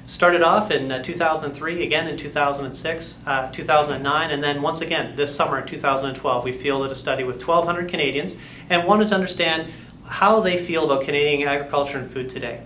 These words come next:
The study, uh, is nationally representative, including all Canadian provinces. It's, uh, uh, also, uh, allows us to sample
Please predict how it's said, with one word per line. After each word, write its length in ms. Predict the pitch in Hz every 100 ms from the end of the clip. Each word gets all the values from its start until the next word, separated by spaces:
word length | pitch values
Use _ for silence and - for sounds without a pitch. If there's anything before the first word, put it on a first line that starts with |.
| - - - - -
The 120 | 139
study, 440 | - 165 170 175
uh, 220 | 156 143 139
is 140 | 135
nationally 400 | 139 151 - 160
representative, 600 | 160 160 151 147 170 208
including 360 | 139 147 139 135
all 280 | 139 160 -
Canadian 320 | 165 156 147
provinces. 600 | 151 160 180 202 240 - - -
It's, 380 | 147 139 139 -
uh, 40 |
uh, 640 | 139 135 135 139 143 139 143
also, 520 | 165 - 180 170 160
uh, 260 | 143 139 135
allows 320 | 139 156 160
us 60 | 175
to 140 | -
sample 560 | - 185 185 185 175